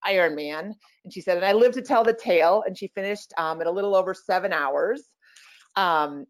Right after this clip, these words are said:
the swim was a good, the swim was good, the bike was strong, and the run was a struggle under the sun, but doable.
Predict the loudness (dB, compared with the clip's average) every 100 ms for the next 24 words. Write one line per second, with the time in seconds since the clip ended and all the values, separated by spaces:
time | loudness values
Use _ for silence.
0 | _ -10 -4 2 4 4 0 -2 0 4
1 | 4 4 0 -8 -6 -6 -2 0 0 -2
2 | -2 -2 -2 -6 -10 -8 -4 -2 -2 -4
3 | -8 -6 -2 -2 -2 -8 -12 -8 -2 0
4 | 0 -2 -4 -8 -10 -12 _ -8 -8 -10
5 | -12 -10 -6 -6 -6 -8 -10